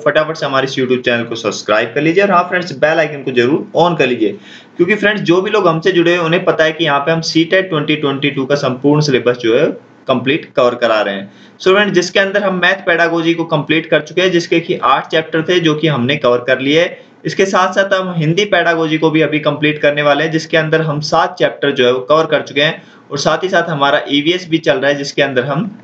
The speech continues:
दो chapter cover कर चुके हैं। और इन सभी video को आप लोगों ने बहुत ही ज्यादा प्यार दिया, इसके लिए आपका बहुत बहुत धन्यवाद। और ये सभी videos आपको हमारे channel के प्लेलिस्ट में मिल जाएगी। So friends, जहां तक आज की बात करें, आज मैं आपको math theory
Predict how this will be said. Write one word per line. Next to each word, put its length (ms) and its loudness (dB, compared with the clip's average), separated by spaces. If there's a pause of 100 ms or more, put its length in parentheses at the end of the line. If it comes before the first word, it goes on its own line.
(120)
दो 200 2
chapter 340 -2
cover 220 2
कर 140 -2
चुके 200 -6
हैं। 80 0
और 180 0
इन 80 0
सभी 220 0
video 300 0
को 80 0
आप 160 0
लोगों 220 0
ने 100 0
बहुत 300 0
ही 60 4
ज्यादा 220 2
प्यार 260 0
दिया, 140 0
इसके 180 -6
लिए 100 2
आपका 180 0
बहुत 220 0
बहुत 240 -2
धन्यवाद। 500 0 (340)
और 120 4
ये 120 6
सभी 260 0
videos 420 2
आपको 260 0
हमारे 260 0
channel 240 -2
के 120 0
प्लेलिस्ट 440 -2
में 140 0
मिल 220 0
जाएगी। 360 -2 (340)
So 140 2
friends, 240 0
जहां 220 2
तक 160 0
आज 180 0
की 100 -4
बात 260 2
करें, 160 2
आज 260 2
मैं 100 -2
आपको 440 0 (460)
math 440 -2
theory 340 4